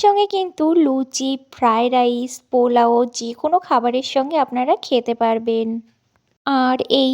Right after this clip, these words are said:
চিকেনের প্রিপারেশনটা বানানো কিন্তু খুবই সহজ। আপনারা এইভাবে বাড়িতে একবার চিকেন রান্না করে দেখবেন, তাহলে কিন্তু আপনার প্রশংসা করতে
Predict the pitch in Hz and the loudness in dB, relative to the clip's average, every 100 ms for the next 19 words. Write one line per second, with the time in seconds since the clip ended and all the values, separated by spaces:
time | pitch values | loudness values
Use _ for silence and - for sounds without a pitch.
0 | 262 262 262 302 320 330 302 294 339 381 | -2 -8 -2 2 2 2 -2 2 4 4
1 | - 381 339 320 285 240 233 269 320 349 | 2 0 2 2 2 0 -2 0 0 -2
2 | 349 277 285 - 269 247 392 - 311 240 | -4 -6 -6 -6 -4 0 0 2 2 4
3 | 226 226 220 - _ _ _ _ _ 262 | 2 -2 -4 -16 _ _ _ _ _ -6
4 | 269 294 269 269 247 285 277 269 294 330 | -6 -6 -4 0 0 0 0 0 0 2
5 | 339 339 254 233 254 339 330 277 285 - | 2 2 2 2 2 2 2 2 0 -4
6 | 240 233 262 254 240 220 247 285 320 330 | -12 -4 -2 0 -2 -2 -4 0 0 2
7 | 359 311 277 269 330 294 226 226 254 320 | 0 0 0 0 -2 -2 0 -2 -4 -8
8 | 330 339 330 - - - 254 285 320 330 | -2 -2 -2 -4 -4 -2 -2 0 4 2
9 | 330 359 359 370 349 330 - | 2 -4 0 0 -2 -6 -4